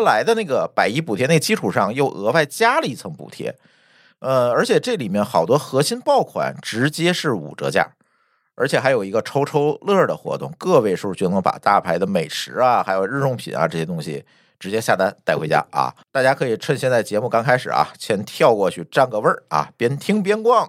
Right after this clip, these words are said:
啊，咱不玩那虚的满减凑单啊，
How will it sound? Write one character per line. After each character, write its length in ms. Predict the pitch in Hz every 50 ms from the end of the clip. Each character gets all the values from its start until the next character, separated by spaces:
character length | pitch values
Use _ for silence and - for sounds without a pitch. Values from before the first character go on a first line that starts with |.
| -
啊， 300 | - - 90 - 67 67
咱 160 | - - 85 104
不 120 | - 113
玩 160 | 101 92 95 101
那 100 | 107 101
虚 300 | - - - 156 160 170
的 180 | 147 120 107
满 160 | 113 113 120
减 100 | 127 123
凑 160 | 110 120 139 135
单 160 | 139 147 151
啊， 200 | 139 139 131